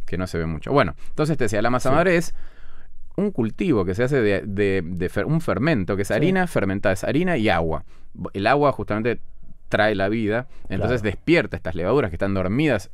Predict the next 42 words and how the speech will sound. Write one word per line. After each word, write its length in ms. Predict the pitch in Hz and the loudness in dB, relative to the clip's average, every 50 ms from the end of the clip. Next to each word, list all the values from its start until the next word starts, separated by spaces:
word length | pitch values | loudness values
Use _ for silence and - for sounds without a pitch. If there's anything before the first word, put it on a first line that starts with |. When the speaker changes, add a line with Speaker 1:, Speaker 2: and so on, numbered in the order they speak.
| - - | -8 -6
Speaker 1:
en 160 | 95 87 82 | -4 -2 -2
la 80 | 80 85 | 0 0
harina 400 | 110 143 139 104 107 120 127 - - - - - - | 0 0 0 0 -2 -2 -4 -6 -10 -18 -20 -12 -4
y 140 | - 139 143 | -2 -2 -2
con 180 | - - 139 117 | 0 0 0 0
el 60 | 104 | -2
transcurso 420 | - 95 98 - - 156 - - | -2 -4 -4 -2 -2 -2 0 0
de 80 | 104 98 | 0 2
dos 220 | 107 127 127 - | 2 0 0 -2
o 60 | 113 | -2
tres 180 | - 101 107 113 | -4 -2 -2 -2
días 160 | 127 127 101 | 0 0 0
de 60 | 95 92 | 0 0
alimentar 480 | 92 92 92 92 95 107 120 113 107 - - - - - - - - | 0 -2 -2 -2 0 2 2 2 0 -2 -10 -16 -14 -14 -14 -14 -8
en 120 | - 98 95 | -4 -2 0
un 140 | 113 131 127 | 0 0 0
ta-, 160 | - 113 101 | 0 -2 -2
pequeño 400 | 95 - 101 95 123 127 123 107 | -2 -2 -2 0 0 0 0 0
tarrito 320 | - 104 104 107 98 95 | 0 0 0 0 0 0
un 80 | 95 87 | 0 0
par 160 | 120 127 135 | 2 2 2
de 80 | 127 113 | 2 0
cucharadas 440 | 110 107 98 - 107 110 113 110 110 | 0 -2 -2 -2 0 0 0 2 2
de 40 | 104 | 0
harina 280 | 104 101 95 92 90 | 0 0 0 -2 -2
con 180 | 82 101 98 110 | -2 -2 0 2
agua 300 | 131 165 175 156 127 78 | 2 2 2 2 0 0
a 140 | - 82 85 | 0 -4 -4
temperatura 480 | - 85 82 76 90 85 85 127 131 127 | -4 -4 -4 -2 -2 -2 0 2 4 4
ambiente, 440 | 110 113 131 127 107 92 82 - | 4 4 4 2 2 2 0 -2
eso 100 | 98 101 | -2 0
tiene 180 | 98 95 95 98 | 0 0 0 0
que 40 | 92 | 0
Speaker 2:
Claro, 40 | - | 0
Speaker 1:
ser 100 | 123 123 | 0 0
la 60 | 120 | 0
Speaker 2:
siempre 120 | 95 107 | 0 -2
Speaker 1:
temperatura 320 | 98 107 110 113 - 156 160 | -2 0 0 2 2 2 2
ambiente 220 | 160 170 180 180 | 2 2 2 0
Speaker 2:
ambiente. 40 | 160 | 0
Speaker 1:
cuando 180 | 131 123 110 107 | 0 0 0 0
hablamos 420 | 107 123 139 156 165 165 160 - | 2 2 2 2 2 2 0 -2